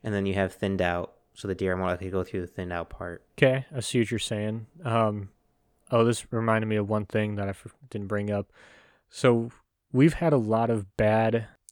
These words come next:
Speaker 2: ideas when it comes to, not that it's a bad idea, just not well thought out ideas when it comes to roadways. Uh, the state of Montana probably, I know, did this, but I know a lot of other states probably did this as well.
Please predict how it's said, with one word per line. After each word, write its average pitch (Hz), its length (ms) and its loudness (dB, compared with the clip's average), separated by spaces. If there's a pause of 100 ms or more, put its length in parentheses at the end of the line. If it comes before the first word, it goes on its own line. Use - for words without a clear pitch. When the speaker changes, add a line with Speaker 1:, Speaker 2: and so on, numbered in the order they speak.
(140)
Speaker 2:
ideas 104 540 2
when 107 100 -2
it 107 120 -6
comes 113 340 0
to, 117 440 0 (460)
not 180 200 6
that 202 100 8
it's - 140 2
a 165 60 4
bad 127 300 4
idea, 123 480 4
just - 240 -4
not 113 220 0
well 110 240 4
thought 104 260 0
out 95 180 -2
ideas 120 480 2
when 127 120 -4
it 147 120 -6
comes 131 280 -4
to 131 140 -2
roadways. 123 680 0 (540)
Uh, 101 260 -2
the 101 120 -4
state 117 260 0
of 104 80 -4
Montana 107 480 -4
probably, 113 440 4
I 113 100 -2
know, 110 260 4
did 101 260 -2
this, 104 200 0
but 107 120 -2
I 104 40 -2
know 104 160 0
a - 20 2
lot 101 200 0
of 101 60 -4
other 101 160 -2
states 98 320 -2
probably 101 320 -4
did 98 200 0
this 104 180 -2
as 98 100 -4
well. 104 420 0